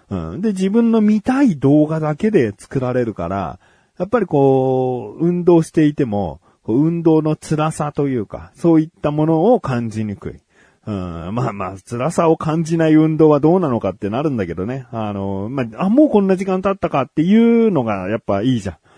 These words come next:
ん。うん、辛い辛い辛い辛いっつってさ、その、まだか、まだ五分しか経ってないのかとか、そういうよりはあっという間だったなって思わせた方が絶対にいいよね。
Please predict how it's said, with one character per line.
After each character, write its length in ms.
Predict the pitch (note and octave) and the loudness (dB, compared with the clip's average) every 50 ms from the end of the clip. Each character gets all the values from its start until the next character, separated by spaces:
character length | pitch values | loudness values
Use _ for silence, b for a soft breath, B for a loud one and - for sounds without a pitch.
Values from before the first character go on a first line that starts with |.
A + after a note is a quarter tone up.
| b b b b b b - | b b b b b b -6
ん。 520 | A2 A2 A#2 A#2 A2+ A2 A2 A2 G#2+ G#2+ | -2 0 0 2 2 0 0 0 -2 -2
う 40 | A2 | -4
ん、 40 | G#2+ | -6
辛 300 | - - G2 F#2 A#2+ C#3 | -8 -12 -12 -12 -10 -10
い 80 | C3 C3+ | -10 -10
辛 300 | C3+ C#3 C3 C3 C#3 D3+ | -10 -10 -10 -8 -8 -8
い 60 | C#3+ | -8
辛 280 | - E3 D3 D3+ D#3+ F3+ | -8 -8 -8 -6 -6 -6
い 60 | F3 | -6
辛 320 | F#3 E3+ E3+ E3+ F#3 G3+ | -6 -6 -6 -4 -2 -2
い 60 | G3 F3+ | -2 -4
っ 20 | |
つ 140 | E3 - - | -4 -8 -10
っ 20 | - | -8
て 120 | - G#2 | -8 -6
さ、 240 | G2 G#2+ G2 F#2 - _ _ _ - | -6 -6 -8 -10 -12 _ _ _ -10
そ 240 | A#2 A2+ A2 A2+ A2 | -8 -6 -6 -4 -4
の、 240 | A2 A2+ A2 A2 | -4 -4 -4 -4
ま 220 | A2+ C3 C#3 D3+ F3+ | -6 -6 -8 -6 -4
だ 140 | F#3 F3+ F3 | -4 -4 -4
か、 160 | - D#3+ D#3+ | -4 -6 -4
ま 180 | F3 G3+ A3 | -4 -4 -4
だ 100 | A3 G#3+ | -2 -4
五 160 | F3+ E3+ A3 C#4 | 0 2 2 4
分 140 | D4+ C#4 | 4 2
し 60 | G#3+ - | 2 0
か 60 | F3+ | 0
経 120 | - A3 | -2 -2
っ 40 | - | -2
て 100 | - A3 | 0 0
な 140 | A3 G3+ G#3+ | 0 2 2
い 40 | G#3 | 0
の 80 | G3 | 0
か 160 | - D#3 B2+ | 0 0 -2
と 80 | G#2+ G2+ | -2 -2
か、 160 | G2+ G2 B B B B B E3+ B | -4 -4 B B B B B -20 B
そ 200 | - G3 G3+ G3+ | 2 6 6 6
う 40 | G#3 | 6
い 140 | G#3 G#3 | 6 4
う 40 | G#3 | 4
よ 140 | A3 A3+ A3+ | 6 4 4
り 100 | A3 A3+ | 4 4
は 220 | B3+ C4 G#3 D3 | 2 2 2 2
あ 40 | D#3+ | 0
っ 60 | E3+ - _ | 0 0 _
と 100 | - B3+ | 6 6
い 80 | B3 | 6
う 60 | B3+ | 6
間 100 | B3 C4 | 6 4
だ 100 | C4 C4 | 4 4
っ 60 | C4 - | 4 4
た 160 | - B3+ B3 | 4 2 4
な 200 | B3+ B3+ B3+ B3+ | 4 2 -2 -4
っ 40 | - | -6
て 180 | _ - D#3 | _ 2 2
思 200 | C3 B2+ C3 C#3+ | 2 4 4 2
わ 120 | C#3+ C#3+ C#3 | 0 0 2
せ 380 | - D3 C#3+ C#3+ D3 C#3+ B2+ - _ _ _ _ _ _ _ _ | 2 2 2 2 2 0 -2 -6 _ _ _ _ _ _ _ _
た 80 | - A2 | -8 -4
方 280 | A2 A2+ A2+ G#2+ G2 F#2 | 0 2 2 2 2 2
が 260 | A#2 C3+ G2+ D#2+ b b b b b b - | 0 0 0 -2 b b b b b b -12
絶 220 | B2 A#2 D3 C#3 - | -4 -2 -2 2 4
対 200 | E3+ D#3 C#3+ C#3 | 4 4 4 4
に 440 | C#3+ C#3+ C#3 C#3 C3 A2 B2+ A#2 - _ _ - | 0 -2 -4 -4 -6 -10 -14 -20 -20 _ _ -6
い 120 | C3+ A#2+ | -4 -4
い 40 | F#2+ | -4
よ 140 | D2 D#2 C#3 | -2 -2 -4
ね。 120 | A#3+ D#4 | -4 -4